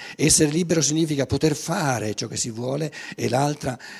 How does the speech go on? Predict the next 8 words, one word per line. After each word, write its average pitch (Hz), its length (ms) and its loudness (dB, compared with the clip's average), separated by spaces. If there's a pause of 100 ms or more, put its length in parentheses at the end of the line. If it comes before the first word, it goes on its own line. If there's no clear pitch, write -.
(340)
poter 123 340 0
desiderare 127 720 2
a 110 60 -2
piacimento 110 1160 -6
e 120 120 -2
poter 127 460 0
non 135 260 0
desiderare, 117 840 -6